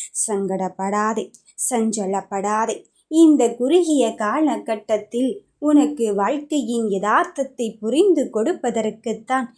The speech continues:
நான் உருவாக்கி இருக்கின்றேன். புரிகின்றதா என் பிள்ளையே, என் தங்கமே? இப்பொழுது யார் உன்னருகில் இருக்கின்றார்களோ அவர்கள்தான் உண்மையானவர்கள்.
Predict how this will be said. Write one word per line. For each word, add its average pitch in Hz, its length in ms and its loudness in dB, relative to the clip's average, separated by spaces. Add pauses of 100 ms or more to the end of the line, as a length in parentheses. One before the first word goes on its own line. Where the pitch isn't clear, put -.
(280)
நான் 202 340 0
உருவாக்கி 277 680 2
இருக்கின்றேன். 226 720 -2 (320)
புரிகின்றதா 220 800 0 (540)
என் 269 220 4
பிள்ளையே, 233 640 0 (440)
என் 220 300 -2
தங்கமே? 233 640 0 (440)
இப்பொழுது 214 600 -4 (420)
யார் 254 340 2
உன்னருகில் 359 720 4
இருக்கின்றார்களோ 240 1000 0 (340)
அவர்கள்தான் 214 840 -2
உண்மையானவர்கள். 226 1000 0